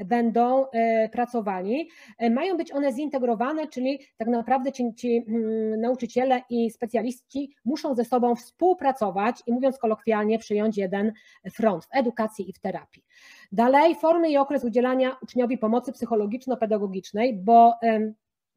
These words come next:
O pomocy psychologiczno-pedagogicznej również w ipecie napisać musimy. I proszę pamiętać, że pomoc psychologiczno-pedagogiczna to nie tylko dodatkowe zajęcia,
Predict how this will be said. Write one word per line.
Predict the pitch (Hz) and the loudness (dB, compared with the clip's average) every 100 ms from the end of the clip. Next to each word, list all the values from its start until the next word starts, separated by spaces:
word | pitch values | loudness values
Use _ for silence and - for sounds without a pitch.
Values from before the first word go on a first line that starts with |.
| _ _ _ | _ _ _
O | 240 | -4
pomocy | 262 277 240 226 226 262 - - - | 2 2 2 0 -2 -2 -6 -20 -14
psychologiczno-pedagogicznej | - 254 240 220 269 269 240 226 214 214 220 214 240 - | -6 0 0 0 -2 -4 -2 0 0 0 -2 -2 -2 -2
również | 226 254 247 269 | 0 0 2 0
w | 269 - | -2 -10
ipecie | 247 226 214 - 220 240 - | -4 -2 -2 2 0 0 -6
napisać | 233 233 220 - 220 226 - | -4 -2 -2 0 0 -2 -2
musimy. | 240 254 - 214 165 | 0 0 0 -2 -2
I | - | -6
proszę | 262 330 359 | -4 -2 -2
pamiętać, | 269 254 214 190 220 254 240 | 0 0 0 0 -2 -2 -4
że | 202 233 247 - - | 2 2 2 -4 -2
pomoc | 285 349 - | 0 0 -4
psychologiczno-pedagogiczna | 254 262 240 254 302 262 233 233 226 220 240 233 247 | -4 0 0 -2 -4 -4 -2 0 0 -2 -4 -4 -2
to | 247 | 0
nie | 269 | 0
tylko | - 349 285 | 0 -2 -2
dodatkowe | 226 220 - 233 226 | -2 -2 -2 0 0
zajęcia, | 202 196 190 185 214 | 0 -2 -2 -2 -2